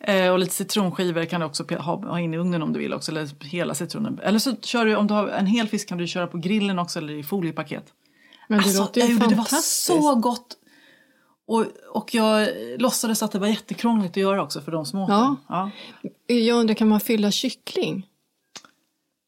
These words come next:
Speaker 2: med det här, den här smeten,
Speaker 1: Ja,
Speaker 2: tror du?
Speaker 1: det ska, kan du säkert göra, men jag tror
Speaker 2: Fisk är
Speaker 1: vit,
Speaker 2: bättre.
Speaker 1: vit fisk.
Speaker 2: Jag ska nämligen
Speaker 1: Vit fisk.
Speaker 2: f-, eh, ha min mentor och hans fru på middag här.
Speaker 1: Ja.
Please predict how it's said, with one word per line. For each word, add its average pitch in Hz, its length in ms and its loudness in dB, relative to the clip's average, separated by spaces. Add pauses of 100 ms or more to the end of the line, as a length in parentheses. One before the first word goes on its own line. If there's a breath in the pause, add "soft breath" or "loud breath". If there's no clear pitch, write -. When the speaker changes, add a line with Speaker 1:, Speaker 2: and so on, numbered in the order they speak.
(320)
Speaker 2:
med 190 140 0
det 175 40 0
här, 190 300 -6 (140)
den 196 160 0
här 190 100 0
smeten, 180 500 -6
Speaker 1:
Ja, 165 60 -2
Speaker 2:
tror - 140 -6
du? 151 80 -6
Speaker 1:
det 156 60 -6
ska, 240 280 -2
kan 226 140 0
du 208 40 0
säkert - 240 -6
göra, 165 120 -2
men 180 140 -2
jag 214 240 0
tror - 420 -6 (360)
Speaker 2:
Fisk 208 280 4
är 254 40 4
Speaker 1:
vit, 220 60 4
Speaker 2:
bättre. 196 340 4
Speaker 1:
vit 175 100 -2
fisk. - 540 -6 (280 loud breath)
Speaker 2:
Jag 220 140 0
ska 247 140 2
nämligen 226 380 6
Speaker 1:
Vit 202 80 2
fisk. - 160 -4
Speaker 2:
f-, 208 40 4
eh, 208 180 4
ha 202 160 2
min 196 320 4
mentor 240 540 2
och 208 80 2
hans 170 320 -2
fru 165 260 -2
på - 140 -10
middag - 320 -6
här. 208 380 -6
Speaker 1:
Ja. 247 280 -2